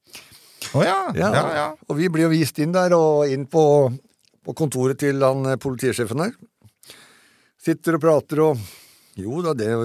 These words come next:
Speaker 2: skulle ikke være så vanskelig. Måtte ha navn da, og så lurte man om han hadde bilde og, og sånt noe. Nav-, navnet hadde vi selvfølgelig, men ikke noe bilde.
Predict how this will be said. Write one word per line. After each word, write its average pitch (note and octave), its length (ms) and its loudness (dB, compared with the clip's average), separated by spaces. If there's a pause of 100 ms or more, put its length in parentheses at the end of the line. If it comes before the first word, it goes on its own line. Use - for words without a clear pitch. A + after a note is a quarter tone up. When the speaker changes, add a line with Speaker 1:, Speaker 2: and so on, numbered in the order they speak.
(120)
Speaker 2:
skulle G2 180 -4
ikke D#3 120 -6
være A#2+ 100 -4
så B2+ 80 -4
vanskelig. C3 400 -4
Måtte C3+ 180 -4
ha B2+ 80 -2
navn A#2+ 320 -2
da, C3+ 80 -4
og A2+ 100 -4
så B2+ 100 -10
lurte F#2 120 -12
man G2+ 80 -10
om F#2+ 60 -4
han G2 80 -4
hadde G2 160 -8
bilde F#2 360 -4
og, A2 340 -2 (480)
og G#2+ 300 -2
sånt G2 240 -10
noe. F#3 180 -4 (120)
Nav-, A#2+ 420 -4
navnet B2 280 -2
hadde G#2+ 160 -4
vi D3 120 -2
selvfølgelig, C#3+ 420 -6 (460)
men B2+ 240 -2
ikke D3 240 -10
noe A#2 100 -4
bilde. G2 240 -2